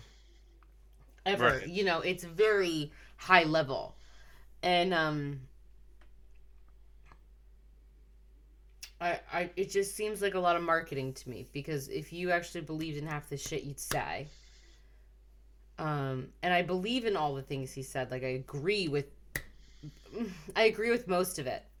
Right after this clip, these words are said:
Speaker 1: Um, you realize that, like, you, you can't do all of that in three
Speaker 2: Right.
Speaker 1: years. And, you know, if you're lucky, you, you get eight years out of it, but we're, that would mean we're seven years down.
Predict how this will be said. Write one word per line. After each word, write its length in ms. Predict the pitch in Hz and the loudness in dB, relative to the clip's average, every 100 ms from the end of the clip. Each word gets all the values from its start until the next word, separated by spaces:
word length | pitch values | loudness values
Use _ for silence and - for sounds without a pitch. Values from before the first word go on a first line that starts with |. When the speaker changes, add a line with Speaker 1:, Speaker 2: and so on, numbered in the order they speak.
| - | -8
Speaker 1:
Um, 540 | 151 156 151 147 139 131 - - - - - - - - - - - - - - - - | -2 0 0 0 -4 -6 -12 -20 -20 -20 -20 -20 -20 -20 -20 -20 -20 -20 -20 -20 -20 -14
you 180 | 190 202 | -6 -2
realize 540 | 190 220 202 185 175 | 4 6 8 8 4
that, 100 | 165 143 | -2 -4
like, 220 | 160 151 | -4 -8
you, 80 | 156 - - - - | -16 -20 -20 -20 -16
you 80 | 180 | -14
can't 420 | - 214 220 196 - - - 160 151 | -10 -2 0 -2 -6 -20 -16 -12 -4
do 240 | 180 170 | -2 2
all 240 | 131 139 131 | 2 2 0
of 80 | |
that 300 | - 71 - - - | -6 -8 -10 -12 -8
in 200 | 156 147 | -8 -6
three 220 | 139 131 | -6 -2
Speaker 2:
Right. 120 | 95 | -2
Speaker 1:
years. 420 | - - - - - - | -2 -6 -16 -18 -18 -12
And, 560 | - 156 156 147 147 143 - - - - - - - - - - - - - - - - - - | -4 -2 0 -2 -6 -10 -14 -20 -20 -20 -20 -20 -20 -20 -20 -20 -20 -20 -20 -20 -20 -20 -20 -20
you 180 | - 175 | -14 -10
know, 140 | 165 - | -8 -4
if 220 | 185 180 | -4 0
you're 80 | 180 | -2
lucky, 680 | 160 170 170 151 139 135 - - | 2 0 0 -4 -4 -6 -10 -12
you, 180 | 151 135 | -10 -10
you 180 | - 156 | -8 -6
get 180 | 147 147 | -2 -2
eight 200 | 139 156 | -2 -4
years 280 | 139 143 135 | -2 -2 -2
out 160 | 139 131 | -2 -2
of 80 | |
it, 320 | 131 123 120 - - - - | -2 -2 -4 -8 -20 -20 -12
but 120 | 156 | -6
we're, 180 | 147 151 | -4 -2
that 200 | 147 139 | 2 2
would 120 | 139 | 2
mean 160 | 143 139 | -2 -2
we're 80 | 139 | -4
seven 340 | - 143 135 | -2 -4 -2
years 240 | 131 131 | -4 -6
down. 420 | - 131 120 120 | -4 -4 -4 -6